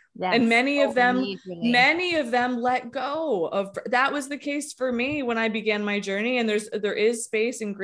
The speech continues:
Speaker 2: and grief for that. You know, when you change and people aren't getting away with taking advantage of you anymore, you know, there might be some evolution and, and, and change that happens.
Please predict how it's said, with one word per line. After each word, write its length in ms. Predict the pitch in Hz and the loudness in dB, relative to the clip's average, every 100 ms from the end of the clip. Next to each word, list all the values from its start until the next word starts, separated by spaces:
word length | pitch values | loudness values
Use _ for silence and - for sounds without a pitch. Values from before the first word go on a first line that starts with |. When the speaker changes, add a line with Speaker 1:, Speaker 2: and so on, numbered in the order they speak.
| - | -6
Speaker 2:
and 220 | 202 196 | -4 -4
grief 340 | 190 208 226 226 _ - _ - | -2 0 0 -4 _ -20 _ -2
for 120 | 220 | 2
that. 360 | 208 208 262 - | 2 2 2 0
You 80 | 214 | 0
know, 100 | 208 | 0
when 240 | 208 208 | 0 -2
you 240 | 214 233 | -2 -2
change 640 | 233 - 226 247 247 220 214 | -2 -2 -2 0 -2 -2 -2
and 100 | 202 | -6
people 180 | 208 202 | -6 -6
aren't 240 | 196 208 214 | -4 -2 0
getting 240 | 214 214 | 0 0
away 300 | 190 196 214 | 0 2 4
with 120 | 214 | 2
taking 280 | 220 220 196 | 0 -6 -6
advantage 380 | 185 214 247 220 | -2 0 -2 -6
of 80 | 202 | -6
you 160 | 190 | -6
anymore, 560 | 190 226 240 196 240 294 - _ - | -4 -2 0 0 -2 -6 -14 _ -4
you 100 | 240 | 0
know, 160 | 220 220 | 2 0
there 140 | 214 | -2
might 360 | 208 208 233 233 | 0 2 2 0
be 280 | 233 247 226 | -2 -2 -2
some 240 | 220 208 | -2 -2
evolution 680 | - 202 202 220 233 208 196 | -2 -2 -2 -4 -4 -6 -4
and, 180 | 185 180 | -6 -4
and, 340 | 190 190 - 190 | -6 -6 -6 -4
and 240 | 190 185 | -4 -4
change 380 | 196 196 208 196 | -4 -4 -4 -6
that 100 | 185 | -6
happens. 560 | 196 - 190 196 - | -6 -8 -8 -10 -12